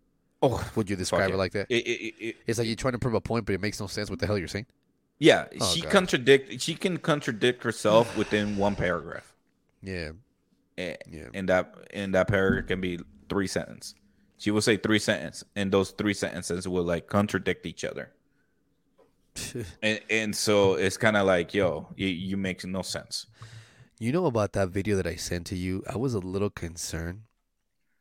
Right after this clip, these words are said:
Speaker 2: um, for the fact or how that was gonna end up, because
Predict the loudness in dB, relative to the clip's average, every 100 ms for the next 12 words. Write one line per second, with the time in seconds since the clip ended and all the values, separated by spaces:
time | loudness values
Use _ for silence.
0 | -14 -8 -6 -6 -6 -6 -10 -14 -20 _
1 | _ _ _ _ _ _ _ _ -12 -6
2 | -6 -8 -10 -6 -4 -6 -8 -8 -8 -8
3 | -8 -8 -10 -12 -14 -14 -14 -12 -10 -10
4 | -12 -16 -20 -20 _ _ _ -20 _ _
5 | _ _ -12 -6 -4 -4 -4 -8 -10 -12